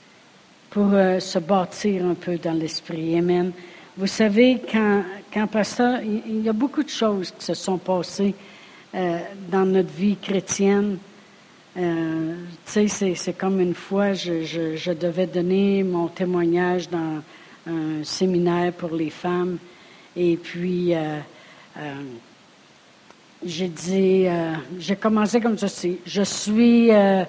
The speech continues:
pasteur d'une église chrétienne. J'ai deux filles mariées avec des ministres de Dieu. »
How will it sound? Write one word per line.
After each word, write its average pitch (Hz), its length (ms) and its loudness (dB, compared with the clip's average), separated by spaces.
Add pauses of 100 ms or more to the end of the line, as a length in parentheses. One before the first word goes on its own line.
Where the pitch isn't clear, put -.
(400)
pasteur 262 560 6
d'une 233 200 4
église 220 460 4
chrétienne. 214 920 2 (680)
J'ai 190 240 2
deux 285 320 10
filles 330 380 10
mariées 254 580 8
avec 196 280 4
des 196 140 4
ministres 247 520 8
de 208 100 0
Dieu. » 208 500 2